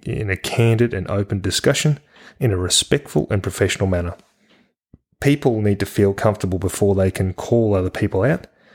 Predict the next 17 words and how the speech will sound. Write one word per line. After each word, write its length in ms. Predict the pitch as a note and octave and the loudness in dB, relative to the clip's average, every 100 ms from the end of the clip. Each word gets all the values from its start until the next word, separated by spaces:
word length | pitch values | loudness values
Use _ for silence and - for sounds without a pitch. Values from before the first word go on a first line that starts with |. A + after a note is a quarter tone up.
| _ _ | _ _
or 100 | A#2+ | 0
hold 260 | - B2 A#2+ | 2 2 2
them 160 | A#2 | 0
to 160 | - A2 | 2 0
account 380 | G#2 C#3+ C#3 A#2 | 2 0 0 0
if 120 | - | 0
they 140 | G#2 | 2
are 40 | G2+ | 2
behaving 460 | G2 G#2+ G2+ G2 | 2 4 4 2
in 100 | F#2 | 0
ways 320 | F#2 F#2+ F#2 G2+ | 0 0 -2 -2
that 160 | F#2 | -4
are 40 | F#2+ | -4
inconsistent 720 | G2 G#2+ F#2+ G#2+ - A2 - | -4 -2 -2 -2 -4 -8 -8
with 120 | G2 | -6
the 80 | G#2 | -2
culture 500 | - G#2+ - A2+ | 0 0 -2 -8